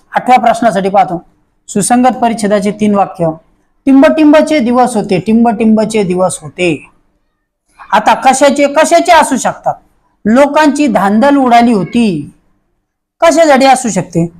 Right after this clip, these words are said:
इकडं पहा आता, लोक वेगवेगळ्या ठिकाणी जलाशयात विसर्जित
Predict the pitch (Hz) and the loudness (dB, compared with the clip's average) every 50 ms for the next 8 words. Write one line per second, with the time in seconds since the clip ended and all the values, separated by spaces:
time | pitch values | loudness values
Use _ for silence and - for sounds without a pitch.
0 | _ _ _ _ _ _ 254 233 240 - 269 254 214 233 214 175 156 - 135 131 | _ _ _ _ _ _ -4 -2 0 2 2 2 2 2 2 2 0 -2 -6 -10
1 | - - _ _ - - _ _ _ _ _ _ _ _ - 208 214 226 254 277 | -10 -16 _ _ -20 -20 _ _ _ _ _ _ _ _ 0 2 4 4 4 4
2 | 302 320 320 320 320 311 285 285 285 277 285 277 277 285 285 285 285 226 220 220 | 4 4 4 2 2 2 2 2 2 2 2 2 2 2 0 0 0 -4 -2 0
3 | 247 240 247 262 262 196 196 220 220 240 254 233 226 - 233 233 247 247 247 208 | 0 0 0 -2 -2 -2 0 0 2 2 2 0 0 0 0 0 0 0 -2 -2
4 | 214 214 214 - 247 254 247 220 311 320 330 | -2 -2 -2 -2 -2 -2 0 -2 -2 0 0